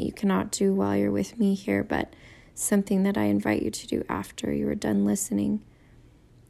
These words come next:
to step outside to, to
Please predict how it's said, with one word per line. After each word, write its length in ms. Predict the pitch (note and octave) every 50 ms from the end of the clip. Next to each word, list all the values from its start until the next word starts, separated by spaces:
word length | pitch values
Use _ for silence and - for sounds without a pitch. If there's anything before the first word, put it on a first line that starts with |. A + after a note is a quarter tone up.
| - - - -
to 120 | - -
step 340 | G3+ - - - G#3+ G#3 -
outside 640 | G3 - - - - - - G3 - G3+ G3 G3 G3+ G3+ -
to, 600 | - - - - - F#3+ F#3+ F#3 F#3 F#3 F#3 G3 - - - - - - - - - - - - - - _ - - - - - - - - - - - - - - - - - - - - - - - - - - -
to 720 | - - - - - - - - - F#2 - - - -